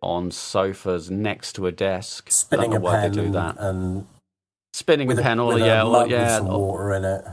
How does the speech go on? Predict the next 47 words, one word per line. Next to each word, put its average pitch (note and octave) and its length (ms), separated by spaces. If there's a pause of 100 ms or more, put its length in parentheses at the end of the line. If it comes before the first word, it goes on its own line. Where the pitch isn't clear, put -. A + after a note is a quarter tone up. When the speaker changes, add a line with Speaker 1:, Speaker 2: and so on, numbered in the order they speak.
(300)
Speaker 1:
Oh, - 40
yeah, D#3+ 160
with D3 180
a C#3+ 60
band C#3+ 420
on B2+ 100
the B2 120
other A#2 160
side A#2 300
of G#2 60
the A2 60
stage. A#2 400
I A2+ 80
don't A#2 240
know G#2+ 80
who G2 160
Speaker 2:
And - 80
an G#2 120
Speaker 1:
came G2+ 80
up - 100
with F#2+ 80
that F#2 180
Speaker 2:
announcer G#2 60
Speaker 1:
format. F#2 260
Speaker 2:
who - 60
Speaker 1:
It's G2+ 300
Speaker 2:
stands - 20
Speaker 1:
fucking G#2+ 460
weird. F#2 280
Speaker 2:
at E2+ 60
a G#2 40
lectern, E2 680 (540)
like, F2+ 180 (800)
"Welcome - 400
Speaker 1:
Yeah. D#3+ 100
Speaker 2:
to C#3 80
the D#3 100
night D3+ 280
show." F#2+ 340 (680)
And A#2 280
they're C3+ 140
there B2 240
all A#2+ 80
the A#2 100
time, A2 300
and G2+ 80
they G#2+ 220